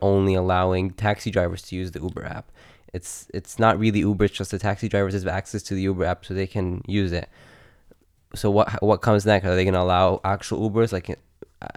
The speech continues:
people using the little Peugeots to take you, like, "Abi, I'm your Uber"? So we have to see what happens with that. But yeah, that's, in the short, in the short term, it is, it did work. But in the long term, what are the effects gonna be?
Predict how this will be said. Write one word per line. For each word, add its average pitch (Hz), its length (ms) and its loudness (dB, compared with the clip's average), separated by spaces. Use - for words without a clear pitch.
people 110 280 2
using 98 300 -2
the 101 80 2
little 98 240 4
Peugeots 92 640 -4
to 92 140 -2
take - 360 -8
you, 95 140 -2
like, 87 300 -4
"Abi, 107 420 -4
I'm 104 160 2
your 104 140 4
Uber"? 92 300 0
So 71 280 -4
we 107 100 0
have 117 180 4
to 110 100 -4
see 113 200 -2
what 101 140 0
happens 107 340 0
with 95 160 -4
that. 101 320 2
But 110 280 4
yeah, 101 320 -2
that's, - 560 -4
in 117 140 6
the 113 60 6
short, 127 420 4
in 110 120 4
the 107 80 4
short 135 340 0
term, 101 320 4
it 98 100 2
is, 107 460 0
it 95 140 -2
did 110 160 2
work. 107 340 4
But 101 140 2
in 95 120 2
the 92 80 2
long 101 260 4
term, 92 240 0
what 98 100 4
are 98 60 4
the 95 140 0
effects 101 380 -2
gonna 87 200 -2
be? 92 220 -2